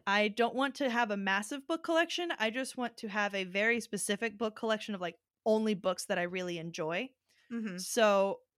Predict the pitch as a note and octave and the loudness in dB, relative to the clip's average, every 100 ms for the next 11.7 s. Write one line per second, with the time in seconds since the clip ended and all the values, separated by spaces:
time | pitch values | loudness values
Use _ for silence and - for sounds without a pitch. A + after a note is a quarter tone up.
0 | G#3+ G3+ F#3+ - G#3+ B3 D4+ C#4+ B3 A3 | 0 2 2 2 2 2 0 -2 0 0
1 | G#3+ G3 E3 - F#3+ F3 - G3 A#3+ D4 | 0 -2 -4 2 2 2 0 0 0 -4
2 | C#4+ E4+ F#4+ - - - _ _ B3 B3+ | -4 0 0 -2 -12 -16 _ _ -2 -2
3 | B3 A3+ G3+ A3 A#3 A#3 A3+ G3 G3 G#3+ | 0 0 0 2 4 4 2 -2 -2 0
4 | G3+ G#3+ G3 E3+ G#3 G3+ G#3 F#3+ F#3 F#3+ | -2 -4 -6 -4 -4 -4 -4 -2 0 0
5 | G3 F#3+ F3 - G#3 G3 - F#3 F#3 F3+ | 0 -2 -6 -4 -4 -4 -2 -2 -2 -4
6 | - F3 E3+ F3 D#3+ D3 - - - - | -4 -4 -4 -4 -6 -8 -8 -8 -10 -20
7 | _ _ _ _ _ _ _ _ F#4+ A#3 | _ _ _ _ _ _ _ _ -6 -2
8 | A#3 E4 D#4+ - G#3 G3+ G3 F#3+ F#3 F3 | 2 2 2 4 4 4 2 -2 -2 -2
9 | F3+ G3 F3 - - F#3+ F3+ G3 A3 F#3+ | -2 0 0 -2 0 2 2 2 0 0
10 | F#3+ G3+ F#3 F#3 F3+ F3+ F3+ F3+ F#3+ G3+ | -2 -2 -2 -2 0 2 2 0 0 2
11 | F3 F3 F#3 F3+ F#3 F#3+ | 0 0 -2 -2 -2 -2